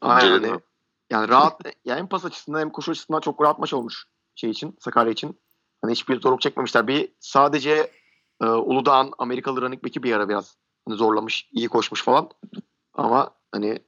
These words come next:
Speaker 1: ya birkaç first down aldırmış ama daha devamı gelmemiş. Yani öyle Ulu-, Sakarya için basit maç olmuş diyelim, kolay bir maç olmuş diyelim.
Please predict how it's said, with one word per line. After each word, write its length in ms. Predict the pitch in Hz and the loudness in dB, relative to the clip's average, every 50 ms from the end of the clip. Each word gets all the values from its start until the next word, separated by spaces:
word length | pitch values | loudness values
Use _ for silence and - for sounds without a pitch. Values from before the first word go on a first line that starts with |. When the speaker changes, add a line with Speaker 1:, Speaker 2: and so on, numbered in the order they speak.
| _ _ _ _ _ _ _ - | _ _ _ _ _ _ _ -2
Speaker 1:
ya 100 | 98 98 | 0 0
birkaç 260 | 120 131 143 131 - | 2 2 2 2 4
first 240 | - 139 135 - - | 2 2 2 2 2
down 140 | 143 139 139 | 0 0 2
aldırmış 580 | 135 131 135 135 139 139 151 165 - - - _ | 2 0 0 0 -2 -4 -4 -6 -10 -12 -12 _
ama 260 | - 120 120 127 139 131 | -10 -8 -6 -6 -4 -2
daha 200 | 123 123 123 123 | 0 0 0 0
devamı 260 | 120 123 120 123 127 | 0 0 -2 -2 0
gelmemiş. 560 | 131 127 120 107 104 107 - - - - _ _ _ _ _ _ _ _ _ _ _ _ _ _ _ _ _ _ _ _ _ _ _ _ _ _ _ _ _ _ _ _ _ _ _ _ _ _ _ _ _ _ _ - 196 | 0 0 -2 -2 -8 -8 -10 -10 -10 -12 _ _ _ _ _ _ _ _ _ _ _ _ _ _ _ _ _ _ _ _ _ _ _ _ _ _ _ _ _ _ _ _ _ _ _ _ _ _ _ _ _ _ _ -4 0
Yani 180 | 190 180 185 | 2 4 4
öyle 120 | 190 175 147 139 - _ | 6 4 4 2 0 _
Ulu-, 160 | - 160 156 | -6 -4 -4
Sakarya 360 | - 185 185 - 190 175 147 | 0 -2 2 4 4 4 4
için 160 | 123 - 170 | 4 2 -2
basit 240 | 165 160 - - - | -4 -4 -6 -6 -4
maç 180 | 160 147 - - | -4 -4 -2 -2
olmuş 240 | 120 113 110 - - | -6 -4 -6 -2 -2
diyelim, 160 | 113 123 135 | -2 -2 0
kolay 240 | - 131 143 143 135 | 0 2 2 2 4
bir 40 | |
maç 140 | 131 117 - | 2 0 0
olmuş 260 | 120 107 104 - - | 0 -2 -2 -4 -2
diyelim. 240 | - 113 131 160 - | -2 -2 -2 -2 -6